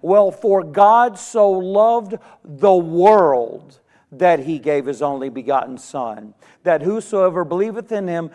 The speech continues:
should not perish, but have everlasting life." God knows no favorites. He has no prejudice. Salvation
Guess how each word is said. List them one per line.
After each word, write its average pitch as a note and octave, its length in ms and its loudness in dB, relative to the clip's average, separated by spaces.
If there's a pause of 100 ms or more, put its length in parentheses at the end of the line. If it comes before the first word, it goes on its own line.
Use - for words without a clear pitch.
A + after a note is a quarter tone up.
(140)
should G#3+ 360 -2
not A3 280 -2
perish, D3+ 480 -2 (180)
but E3 240 4
have D#3 340 4
everlasting D#3 1600 -2 (220)
life." C3+ 920 -2 (2500)
God F3+ 680 4
knows E3+ 540 2
no D#3 220 -2
favorites. B2+ 1000 -6 (280)
He E3+ 140 0
has E3+ 480 2
no D#3+ 220 0
prejudice. D#3 1080 -2 (380)
Salvation E3+ 1200 2